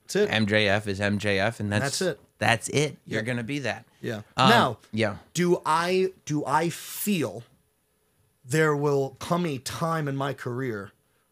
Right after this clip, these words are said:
Speaker 1: where I will entirely lean into the cheering?
Speaker 2: Mm-hmm.
Speaker 1: I don't know.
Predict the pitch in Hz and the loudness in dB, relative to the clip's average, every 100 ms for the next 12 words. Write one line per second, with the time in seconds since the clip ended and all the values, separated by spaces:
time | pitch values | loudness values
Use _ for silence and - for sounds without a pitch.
0 | _ _ 147 139 135 131 - 135 135 135 | _ _ -2 0 2 0 -2 -4 -2 -4
1 | 131 120 - 147 139 135 127 120 127 170 | -6 -6 -2 -2 -2 -4 -6 -6 -2 0
2 | 220 160 113 113 - _ _ _ _ _ | 0 0 -2 -8 -10 _ _ _ _ _
3 | - 143 139 123 - 135 123 117 110 104 | -4 -2 -2 -4 -8 -6 -6 -6 -8 -12
4 | _ _ _ 123 117 - 113 101 78 _ | _ _ _ -10 -8 -8 -8 -10 -12 _
5 | _ _ 110 107 104 - - 208 226 185 | _ _ -4 -2 -4 -6 0 2 2 2
6 | 180 208 | -4 -4